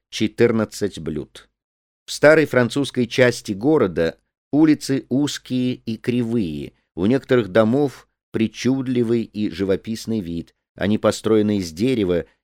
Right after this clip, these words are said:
перед окнами шаткие галереи, на которые поднимаются с улицы по лестнице, или точнее стремянке. Есть в этом квартале забавные маленькие цирюльни и кабачки,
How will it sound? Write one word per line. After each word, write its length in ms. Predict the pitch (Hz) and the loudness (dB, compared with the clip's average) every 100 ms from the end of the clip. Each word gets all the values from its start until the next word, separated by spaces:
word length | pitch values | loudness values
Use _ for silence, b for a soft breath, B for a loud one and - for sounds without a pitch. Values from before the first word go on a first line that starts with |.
| _ | _
перед 260 | 95 95 | -4 2
окнами 480 | 120 120 110 104 104 | 2 2 0 0 -2
шаткие 500 | - - 104 - 92 | -2 0 0 -2 -6
галереи, 600 | 85 87 92 127 127 87 b b | -2 0 0 0 -2 -2 b b
на 160 | 95 101 | -2 2
которые 480 | 104 127 123 117 | 2 4 2 2
поднимаются 720 | 87 101 95 101 107 98 - 95 | 0 -2 0 0 0 -2 -6 -8
с 160 | - | -4
улицы 340 | 120 110 - 113 | -2 -2 -6 -6
по 160 | 92 | -4
лестнице, 680 | 90 147 135 - 76 - 73 b _ | -2 -2 -4 -8 -10 -8 -10 b _
или 160 | 113 120 | -4 0
точнее 480 | 123 92 - 110 104 | 0 0 -2 -4 -4
стремянке. 800 | - 104 92 76 62 - 53 _ _ _ _ _ | -4 -4 -4 -6 -10 -16 -20 _ _ _ _ _
Есть 340 | 95 165 175 | 4 4 4
в 60 | 143 | 0
этом 180 | 160 135 | 2 0
квартале 640 | 117 120 - 147 143 127 | 2 0 2 4 4 2
забавные 480 | 98 104 143 131 110 | 2 2 0 0 0
маленькие 480 | 110 107 92 - 90 | 2 0 -2 -6 -8
цирюльни 680 | - 90 107 131 117 117 | -2 0 2 0 0 -2
и 200 | 113 98 | -4 -8
кабачки, 760 | - 90 - - - 113 127 | -6 -2 -2 -4 -8 -6 -6